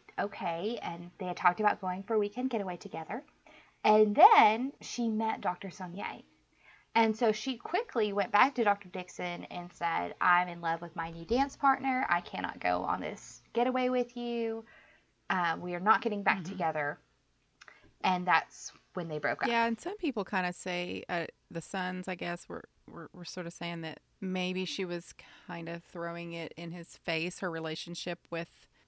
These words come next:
Speaker 2: Doctor Sonnier. She says that she wasn't, but,
Speaker 1: Right.
Speaker 2: like, "Hey, I found somebody who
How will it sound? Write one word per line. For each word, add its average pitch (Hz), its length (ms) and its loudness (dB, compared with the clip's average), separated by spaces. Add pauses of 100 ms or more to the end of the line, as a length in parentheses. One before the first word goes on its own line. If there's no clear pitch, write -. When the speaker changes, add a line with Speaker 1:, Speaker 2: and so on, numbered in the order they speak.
(140)
Speaker 2:
Doctor 175 260 -2
Sonnier. 160 600 -6 (160)
She - 340 2
says 190 280 0
that - 120 -6
she - 140 -6
wasn't, 165 640 -6 (380)
but, 185 220 4
Speaker 1:
Right. - 440 0 (160)
Speaker 2:
like, 147 300 -6
"Hey, 170 320 -4 (160)
I 165 80 0
found 156 280 -2
somebody 160 340 -4
who 160 380 -6